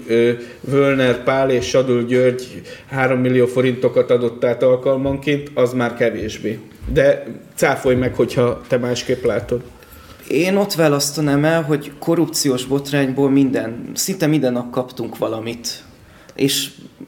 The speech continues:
Speaker 2: akár kétezer-tíz előtt is. Tehát ott, ö, korrupciós botrányokkal a magyar társadalom évtizedek óta van sorozva,
Speaker 1: Mhm.
Speaker 2: napi szinten, és ezért én azt gondolom, hogy azok közül az tud működni,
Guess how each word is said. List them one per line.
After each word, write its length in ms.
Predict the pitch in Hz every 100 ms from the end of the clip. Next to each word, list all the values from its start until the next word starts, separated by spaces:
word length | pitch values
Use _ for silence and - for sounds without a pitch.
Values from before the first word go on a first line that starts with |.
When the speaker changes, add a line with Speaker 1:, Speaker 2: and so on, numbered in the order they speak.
| - -
Speaker 2:
akár 380 | - 139 120 -
kétezer-tíz 640 | 123 - 110 113 123 117
előtt 380 | 120 110 - -
is. 280 | 113 - - - - - -
Tehát 260 | 123 123 139
ott, 360 | 156 156 -
ö, 180 | - 131
korrupciós 540 | 127 180 175 - 123 123
botrányokkal 720 | 139 143 135 123 123 127 117
a 80 | 117
magyar 320 | 123 104 104
társadalom 680 | 120 123 - 123 127 127 127
évtizedek 680 | 131 - 113 107 113 113 113
óta 300 | 110 110 107
van 380 | 107 104 107 - -
sorozva, 680 | - 107 104 101 117 147 - -
Speaker 1:
Mhm. 220 | - 131 143
Speaker 2:
napi 300 | 127 123 101
szinten, 600 | - 117 120 151 156 156 - - - -
és 240 | 131 143
ezért 420 | 139 147 139 139 - -
én 220 | 120 147
azt 160 | 156 151
gondolom, 240 | 156 147 131
hogy 80 | -
azok 280 | 143 170 165
közül 300 | 156 143 131
az 180 | 135
tud 260 | - 123 113
működni, 800 | 110 110 139 139 170 185 190